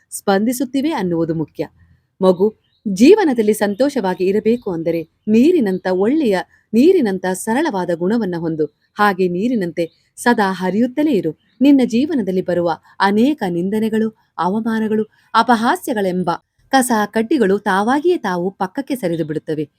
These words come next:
ಎನ್ನುವ ನಂಬಿಕೆ ಇರಲಿ. ಇನ್ನೊಬ್ಬರು ಹಾಗೆ ಬಾಳುತ್ತಿದ್ದಾರೆ, ನಾನು ಯಾಕೆ ಹಾಗೆ ಬಾಳಲು ಆಗುತ್ತಿಲ್ಲ ಅನ್ನುವ ಚಿಂತೆ ನಿನಗೆ ಬೇಡ. ಹಾಗೆ ಇನ್ನೊಬ್ಬರ ಸಂತೋಷ ಕಂಡು ದುಃಖ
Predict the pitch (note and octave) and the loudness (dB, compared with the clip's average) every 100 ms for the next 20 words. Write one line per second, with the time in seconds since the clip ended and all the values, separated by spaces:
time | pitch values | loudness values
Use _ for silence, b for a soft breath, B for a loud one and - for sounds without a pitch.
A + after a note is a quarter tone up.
0 | _ G3+ G#3+ D4+ D4+ F3+ F3 G3 B3 E3 | _ 2 2 4 0 -2 -2 -4 -4 -4
1 | D3+ D3+ D3 _ _ - C4 F4+ F#4 D4 | -4 -4 -8 _ _ 2 2 2 0 0
2 | C4+ F3+ F3+ A3+ F#3 D#3+ D#3+ E3+ D3+ D#3 | -2 -4 -4 -2 -2 -4 -4 -8 -6 -6
3 | D#3+ - _ _ - A3+ B3 D#4+ A#3 E3+ | -6 -10 _ _ -2 2 2 2 0 0
4 | F#3+ C#4+ C4+ F#3 F3 E3+ D#3+ D#3+ G3 E3+ | -4 -4 -6 -6 -8 -6 -4 -4 -4 -4
5 | D#3+ E3+ G#3 B3+ - A#3 C4 - F3 E3+ | -2 -4 -6 -8 -6 -4 -4 -6 -6 -4
6 | E3+ - b b - C#4+ F4 A#3 G3 F3+ | -4 -6 b b -4 0 0 0 -2 0
7 | A3 A#3+ D#3 D3 C#3+ _ _ _ _ _ | -2 -2 0 -2 -4 _ _ _ _ _
8 | _ _ _ _ _ - C#4+ F4+ E4 A3 | _ _ _ _ _ 0 2 4 2 4
9 | A#3+ D#4+ C4 A3+ G3 G#3 C4 A#3 - F3+ | 2 0 -2 -2 -4 -2 -2 -4 -6 -4
10 | F#3 E3+ A3+ | -4 -2 -4